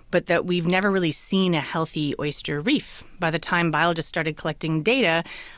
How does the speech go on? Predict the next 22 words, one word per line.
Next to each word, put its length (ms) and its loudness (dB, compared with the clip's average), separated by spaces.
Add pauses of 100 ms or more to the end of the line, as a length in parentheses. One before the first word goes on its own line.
all 120 6
of 160 2
the 240 0
healthy 340 0
reefs 280 -2
had 80 -2
already 300 2
been 260 2
over-harvested. 880 -4 (880)
So 300 2
I 120 2
really 220 4
started 320 0
to 40 -2
wonder 300 2
whether 240 2
we 140 -2
could 180 -4
use 340 0
the 140 0
fossil 380 2
record 440 -2